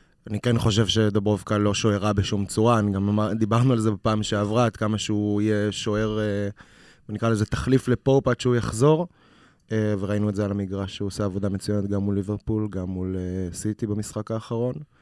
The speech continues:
ואיזה כיף, איזה כיף שאנחנו דופקים כאלה משחקים, ולמור-, כנגד כל הסיכויים אנחנו מצליחים לעשות דברים. לא, אולי לא להביא שלוש נקודות עדיין, אבל לתת תצוגות משחקים נורא יפים,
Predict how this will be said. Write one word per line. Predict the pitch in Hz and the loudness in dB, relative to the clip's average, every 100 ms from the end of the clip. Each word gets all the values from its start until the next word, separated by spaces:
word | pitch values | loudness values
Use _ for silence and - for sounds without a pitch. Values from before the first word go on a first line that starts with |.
| _ _ _ _ _ | _ _ _ _ _
ואיזה | 98 98 104 101 101 101 101 101 101 - - 139 165 | -8 -2 0 2 0 0 0 -2 -2 -6 -2 0 4
כיף, | 160 120 | 2 2
איזה | 117 120 | -2 -2
כיף | 135 | -2
שאנחנו | - 131 117 117 110 107 104 104 | 0 -2 -2 -2 0 0 0 -4
דופקים | 101 - 120 | -6 -2 -2
כאלה | 117 113 | 0 0
משחקים, | 113 - 107 - 117 110 | 0 -2 -8 -2 0 2
ולמור-, | 101 104 110 - | 0 0 -2 -2
כנגד | 113 117 127 | 0 2 2
כל | - 120 | 4 2
הסיכויים | 110 113 - 117 | 2 -2 0 2
אנחנו | 113 107 | 0 -2
מצליחים | 104 - 110 107 | -6 -6 -4 -2
לעשות | 104 - 101 | -2 -2 -6
דברים. | 95 101 98 101 _ _ _ _ | -4 -4 -4 -8 _ _ _ _
לא, | 120 | 2
אולי | 120 127 131 | 4 6 8
לא | 131 | 8
להביא | 127 131 | 8 4
שלוש | 131 127 131 | 4 2 2
נקודות | 127 123 139 135 | 2 6 6 4
עדיין, | 107 101 98 | 2 0 0
אבל | 92 98 98 98 92 | -2 -2 -4 -6 -6
לתת | 92 107 107 | -6 -4 -4
תצוגות | - 101 110 | -2 -2 -2
משחקים | 101 - - 104 | -4 -6 -4 -2
נורא | 90 92 | -2 -4
יפים, | 95 90 | -6 -10